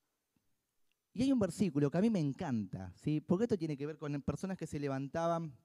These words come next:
para hablar y argumentar acerca y en contra de Dios. Pero es un, es un versículo que,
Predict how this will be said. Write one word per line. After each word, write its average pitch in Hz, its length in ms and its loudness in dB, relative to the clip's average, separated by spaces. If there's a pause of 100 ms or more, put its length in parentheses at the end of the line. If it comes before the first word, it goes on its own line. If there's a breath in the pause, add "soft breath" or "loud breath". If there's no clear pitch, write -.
(600)
para 147 160 0
hablar 175 480 -2 (800)
y 135 360 -2
argumentar 147 800 -2
acerca 165 560 -4
y 151 140 -8
en 160 160 -6
contra 139 480 4
de 110 100 -4
Dios. 104 400 -8
Pero 285 400 -4 (1080 soft breath)
es 226 200 0
un, 226 80 0 (260)
es 220 180 -4
un 226 100 0
versículo 220 480 4
que, 190 440 0